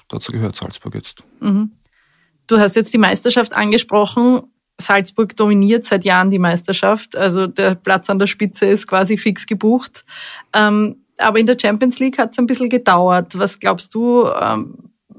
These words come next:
Speaker 2: woran das lag, beziehungsweise was, was, was hat's da noch gebraucht oder,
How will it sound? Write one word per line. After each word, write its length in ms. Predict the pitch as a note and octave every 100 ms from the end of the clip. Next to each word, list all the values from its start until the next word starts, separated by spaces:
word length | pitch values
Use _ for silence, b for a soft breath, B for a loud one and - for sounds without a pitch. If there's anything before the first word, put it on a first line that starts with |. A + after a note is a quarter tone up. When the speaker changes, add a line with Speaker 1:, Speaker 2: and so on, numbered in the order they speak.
| _ _
Speaker 2:
woran 560 | - G3 G3 G#3 G#3
das 180 | G#3+ G#3
lag, 380 | F3 E3+ A#3 C#4
beziehungsweise 600 | A3+ G#3+ A#3 A3 G#3+ A3
was, 220 | G#3 - _ _ _
was, 240 | - G#3 G3
was 320 | - G3+ G3
hat's 160 | G3+ G3+
da 80 | A3
noch 180 | G#3+ -
gebraucht 580 | G#3+ E3 E3+ A3+ -
oder, 340 | - G3 G3